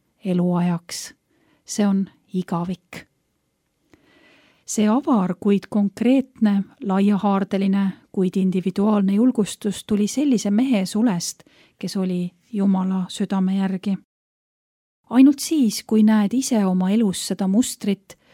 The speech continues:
võid mõista Jumala hoolitsust ilmaruumi eest ja tema isiklikku hoolitsust sinu elu eest. Kõige olulisem niit oma pettumustest arukalt läbiminemiseks on see,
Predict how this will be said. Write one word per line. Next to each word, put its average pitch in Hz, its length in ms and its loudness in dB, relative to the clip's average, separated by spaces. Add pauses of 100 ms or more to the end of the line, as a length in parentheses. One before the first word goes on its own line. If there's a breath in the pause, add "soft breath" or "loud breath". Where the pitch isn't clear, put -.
(220 soft breath)
võid 262 180 2
mõista 202 400 2
Jumala 202 400 2
hoolitsust 208 640 0
ilmaruumi 202 720 4
eest - 320 -4 (420 soft breath)
ja 190 440 2 (260)
tema 226 320 6
isiklikku 196 680 -2
hoolitsust 185 600 -2
sinu 190 260 0
elu 185 280 -2
eest. - 420 -8 (720 soft breath)
Kõige 196 240 -2
olulisem 202 560 2
niit 226 460 2 (100)
oma 196 220 0
pettumustest 196 1000 -6
arukalt 214 680 -2
läbiminemiseks 196 880 -2
on 196 100 -2
see, 240 360 0